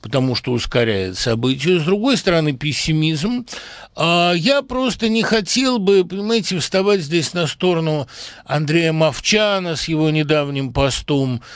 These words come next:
а, с этими разговорами о том, что вот Навального отравили просто потому, что проверяют на плохих людях действие отравляющих веществ. Это ерунда, простите, Андрей. Ну, вы много пишете ерунды, поэтому вы меня опять не сумели удивить.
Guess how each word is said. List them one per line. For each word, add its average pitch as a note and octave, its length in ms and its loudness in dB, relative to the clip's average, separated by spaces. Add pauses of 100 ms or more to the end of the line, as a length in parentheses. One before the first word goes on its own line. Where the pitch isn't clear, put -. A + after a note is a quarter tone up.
(260)
а, B2+ 320 0
с - 120 0
этими C#3 340 -2
разговорами C3 800 2
о C3 100 2
том, D3+ 220 0
что B2 220 -2
вот A#2+ 300 0
Навального A#2+ 580 2
отравили A#2+ 460 2
просто G#2+ 340 -2
потому, A#2+ 220 0
что - 160 -4
проверяют A#2 640 2 (340)
на A2+ 120 0
плохих B2 440 0
людях A2+ 360 -2
действие A#2 400 0
отравляющих A#2 720 0
веществ. F#3 540 -2 (360)
Это F3+ 220 -2
ерунда, D#3+ 480 4
простите, B2 540 -2
Андрей. F#2 360 -2
Ну, D#3+ 140 2
вы G3 140 4
много F#3+ 320 2
пишете A2 400 -4
ерунды, G#2+ 400 0
поэтому A#2 420 -8
вы C3 140 -6
меня A#2+ 340 -8 (180)
опять C#3 420 -4
не G#2+ 80 -8
сумели A2+ 420 -4
удивить. B2+ 560 -2